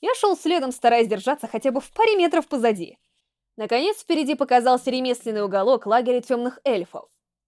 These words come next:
Он состоял из четырёх палаток вдоль реки. Как подсказывали флаги, ближе всего находился магазин припасов,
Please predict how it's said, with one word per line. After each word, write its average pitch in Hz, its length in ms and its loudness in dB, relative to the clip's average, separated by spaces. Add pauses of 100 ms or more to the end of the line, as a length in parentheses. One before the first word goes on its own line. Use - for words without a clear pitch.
(360)
Он 440 120 -4
состоял 349 360 0
из 311 60 -2
четырёх 277 380 -2
палаток 208 400 2
вдоль 220 220 2
реки. - 380 -8 (380)
Как 427 180 -6
подсказывали 247 600 2
флаги, 233 360 -2
ближе 208 280 -2
всего 311 280 -4
находился 254 580 0
магазин 226 400 -2
припасов, 294 520 -4